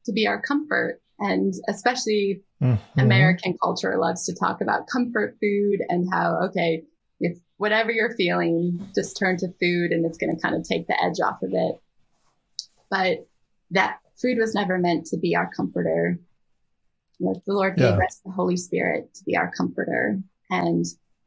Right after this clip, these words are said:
Speaker 1: we're not supposed to use, use the foods in these other way. And of course, we all, you know, make mistakes sometimes, and there's forgiveness, and we can come back to him in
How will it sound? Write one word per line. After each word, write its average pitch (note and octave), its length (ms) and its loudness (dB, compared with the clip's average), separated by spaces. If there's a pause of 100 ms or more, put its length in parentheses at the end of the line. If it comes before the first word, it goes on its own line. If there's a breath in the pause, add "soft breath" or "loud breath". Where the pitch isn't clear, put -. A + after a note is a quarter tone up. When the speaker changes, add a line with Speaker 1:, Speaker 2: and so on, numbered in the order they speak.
(140)
Speaker 1:
we're F#3+ 100 0
not F3+ 220 2
supposed F3+ 300 0
to F#3 60 0
use, F3+ 480 0 (360)
use A#3 280 0
the - 140 -12
foods B3+ 240 -2
in F#3 80 0
these F3+ 220 -2
other F#3 240 0
way. F3 260 2
And F3 100 0
of E3 100 -4
course, F3+ 420 -2 (180)
we G3+ 140 -2
all, E3+ 400 0 (600)
you G#3 80 -2
know, - 260 0
make A3 200 2
mistakes E3+ 380 0
sometimes, F3 560 0
and F#3 180 -2
there's F3+ 260 -2
forgiveness, F3+ 640 0
and F3 100 0
we F3 80 2
can F3+ 160 -2
come F#3 200 0
back F3 260 -2
to F#3 80 0
him F3 280 2
in E3+ 300 0